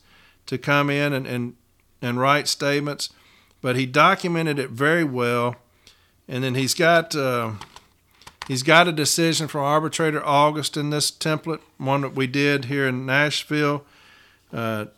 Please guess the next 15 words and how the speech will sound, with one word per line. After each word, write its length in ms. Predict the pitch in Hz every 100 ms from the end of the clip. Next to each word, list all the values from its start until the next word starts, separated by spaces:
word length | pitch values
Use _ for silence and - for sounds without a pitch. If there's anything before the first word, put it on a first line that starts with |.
| _ _ -
where 160 | 120
management 500 | 123 139 143 135 139
attempted 540 | 123 - 143 135 139 120
to 100 | 120
do 240 | 127 139
away 400 | 135 131 135 135
with 240 | 127 120
the 100 | -
past 400 | 117 139 135 127
practice 560 | - 147 139 139 135 113
of, 380 | 123 117 107 - _ _ _
of 200 | 127 113
granting 400 | 120 135 139 131
leave 580 | 127 139 143 143 139 - 120
over 520 | 135 143 143 139